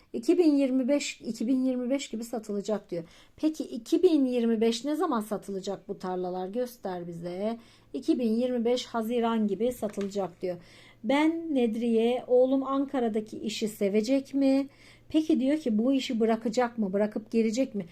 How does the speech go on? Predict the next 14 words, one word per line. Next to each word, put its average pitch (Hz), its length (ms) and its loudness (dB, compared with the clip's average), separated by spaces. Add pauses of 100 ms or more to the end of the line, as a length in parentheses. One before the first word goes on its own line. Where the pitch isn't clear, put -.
(220)
Sevecek 302 640 2
diyor 269 120 4
ama 262 200 0
inşallah 240 560 0
sever. 185 340 -6 (360)
Ben 302 260 2
Öznur 240 800 2
demiş. 196 560 -2 (400)
Yüksel 247 680 4
benim 269 260 4
için 233 320 0
fedakarlık 247 1000 0
yapacak 233 600 0
mı? 277 340 0